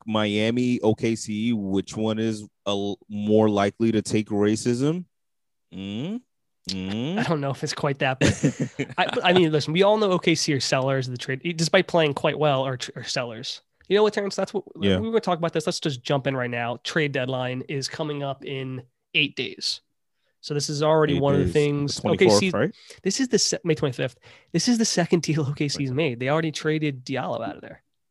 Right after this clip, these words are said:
Speaker 2: So they're al-, I mean, they're already getting going.
Speaker 1: Diallo's gone?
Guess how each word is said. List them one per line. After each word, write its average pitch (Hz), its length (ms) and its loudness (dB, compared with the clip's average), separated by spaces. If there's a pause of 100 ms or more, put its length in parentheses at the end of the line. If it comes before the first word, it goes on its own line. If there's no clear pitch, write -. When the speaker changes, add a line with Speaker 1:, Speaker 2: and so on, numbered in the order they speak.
(120)
Speaker 2:
So - 120 -16
they're 175 160 -2
al-, 160 220 0
I 143 40 -4
mean, 143 140 -4
they're 170 180 2
already 151 360 0
getting 123 200 -6
going. 123 280 -6 (920)
Speaker 1:
Diallo's 110 420 2
gone? 139 220 -2